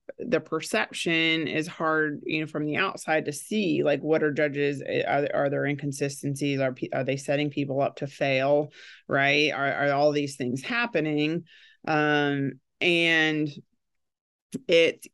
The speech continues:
you know, I, sometimes surprise scenarios don't play out the way the judges anticipate. Just like when we do training sessions,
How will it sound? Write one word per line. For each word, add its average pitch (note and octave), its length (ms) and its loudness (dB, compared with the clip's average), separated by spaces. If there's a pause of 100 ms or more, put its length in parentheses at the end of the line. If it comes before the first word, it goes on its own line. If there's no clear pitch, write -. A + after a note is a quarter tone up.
you - 60 2
know, A3 160 4
I, - 80 0 (1160)
sometimes G#3+ 640 2
surprise F#3 440 0
scenarios E3+ 440 2
don't D3+ 240 -4
play D#3 240 0
out D3 200 -2
the D3+ 80 0
way D3 120 0
the C#3+ 80 -2
judges C3 600 -4 (120)
anticipate. B2+ 720 -6 (220)
Just C#3 240 -2
like D3 200 0
when D3 180 -2
we C#3 180 -2 (140)
do D3 180 2
training F3+ 400 2
sessions, - 760 -6